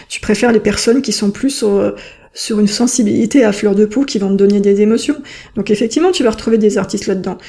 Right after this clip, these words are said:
Qu'ils soient H P I ou pas, ou juste dans la norme, tu vois, ils vont se retrouver sur l'aspect émotionnel, eux. Mais si t'es en prépa, si tu as un certain poste qui exige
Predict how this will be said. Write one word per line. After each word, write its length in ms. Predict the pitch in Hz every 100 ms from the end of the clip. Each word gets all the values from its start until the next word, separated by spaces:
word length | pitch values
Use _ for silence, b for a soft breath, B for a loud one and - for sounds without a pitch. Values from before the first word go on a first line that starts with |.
| B B -
Qu'ils 160 | 285
soient 260 | 285 302 285
H 260 | 226 233 -
P 140 | 240
I 440 | 233 240 247 254 -
ou 80 | -
pas, 520 | 208 240 226 226 233
ou 60 | 220
juste 220 | 190 214
dans 80 | 202
la 100 | 190
norme, 380 | 214 330 403 349
tu 140 | - 214
vois, 220 | 247 -
ils 80 | 233
vont 120 | 240
se 120 | -
retrouver 360 | 220 226 254 277
sur 120 | 220
l'aspect 300 | 202 196 208
émotionnel, 520 | 208 208 220 208 180 -
eux. 120 | 202 - b b b b
Mais 440 | 240 262 269 269 B B B
si 380 | - - 330 320
t'es 460 | 349 311 302 - -
en 120 | 226
prépa, 640 | - 262 262 262 247 226 -
si 280 | - - -
tu 160 | -
as 40 | 240
un 60 |
certain 400 | 226 233 214 220
poste 540 | 208 359 427 - - -
qui 100 | 233
exige 480 | 214 208 254 247